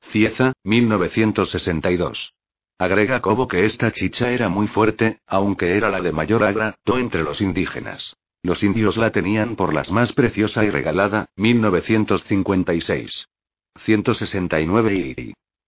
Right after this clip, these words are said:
los incas y los cronistas de Indias. Achupalla, vino de piña de las frutas silvestres, hacen vino los indios y también una especie de vinagre. Cobo, mil novecientos cincuenta y seis. Cocimiento con coca era una especie de tizana que tomaban por sus propiedades estimulantes.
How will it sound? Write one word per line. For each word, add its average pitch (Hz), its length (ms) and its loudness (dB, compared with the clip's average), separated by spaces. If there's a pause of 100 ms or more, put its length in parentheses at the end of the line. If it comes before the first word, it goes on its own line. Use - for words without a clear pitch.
(140)
los 90 200 -2
incas 120 320 0
y 95 60 2
los 87 180 0
cronistas 113 520 -2
de 95 120 2
Indias. 76 520 -4
Achupalla, 104 640 0 (100)
vino 101 340 0
de 80 100 -2
piña 117 380 0
de 92 80 2
las 80 160 -4
frutas 107 360 0
silvestres, 110 920 -4
hacen 110 400 0
vino 113 220 0
los 104 180 -4
indios 104 380 0
y 98 60 -4
también 98 360 0
una 113 260 2
especie 110 500 0
de 98 100 2
vinagre. 98 480 0 (100)
Cobo, 123 480 2
mil 117 240 4
novecientos 104 640 0
cincuenta 92 500 0
y 82 60 0
seis. 62 460 -6 (480)
Cocimiento 85 640 0
con 80 220 -2
coca 92 320 2
era 113 200 2
una 117 200 2
especie 110 520 0
de 80 120 -4
tizana 104 400 -2
que 120 120 0
tomaban 104 480 0
por 95 160 0
sus 101 200 -4
propiedades 87 640 0
estimulantes. 82 880 -4